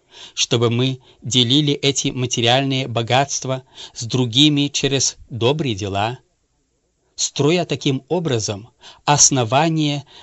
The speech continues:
для богатства в нашей будущей жизни. То,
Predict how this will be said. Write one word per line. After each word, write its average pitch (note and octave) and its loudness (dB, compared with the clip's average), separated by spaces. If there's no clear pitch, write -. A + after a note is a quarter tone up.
для B2+ 0
богатства C#3 0
в A#2+ -8
нашей C3+ 0
будущей A2+ -4
жизни. C#3 -6
То, F3+ -2